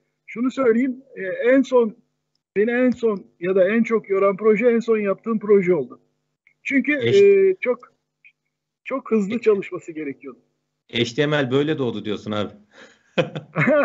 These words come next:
Speaker 1: <laughs> Yok, ben günlük hayatımda H T M L ile değil de daha çok görüntü işleme, otomasyon projeleri, P L C otomasyonla uğraşıyorum.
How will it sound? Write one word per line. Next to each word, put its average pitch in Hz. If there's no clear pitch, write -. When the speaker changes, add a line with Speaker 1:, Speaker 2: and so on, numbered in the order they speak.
Speaker 1:
<laughs> -
Yok, 262
ben 254
günlük 208
hayatımda 247
H 214
T 247
M 262
L 262
ile 240
değil 254
de 226
daha 220
çok 220
görüntü 226
işleme, 226
otomasyon 214
projeleri, 180
P 180
L 185
C 208
otomasyonla 202
uğraşıyorum. 170